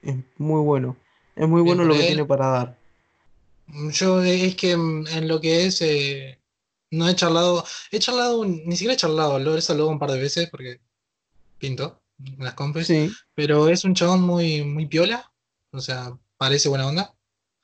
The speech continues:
Speaker 2: Y cuando batallea deja que desear, o sea, te deja con ganas de más, entonces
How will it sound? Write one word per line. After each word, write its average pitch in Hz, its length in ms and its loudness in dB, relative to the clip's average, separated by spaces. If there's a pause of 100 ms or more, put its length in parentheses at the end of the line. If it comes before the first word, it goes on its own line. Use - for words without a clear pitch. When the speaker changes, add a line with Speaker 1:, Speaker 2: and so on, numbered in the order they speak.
(320)
Speaker 2:
Y 139 840 0 (140)
cuando 143 500 0
batallea 139 500 0
deja 147 320 0
que 131 140 -6
desear, 131 460 -4
o 123 40 -6
sea, 123 280 -8
te 127 140 -12
deja 127 300 -6
con 123 140 -10
ganas 123 180 -8
de 120 60 -10
más, 127 240 -6
entonces 117 500 -12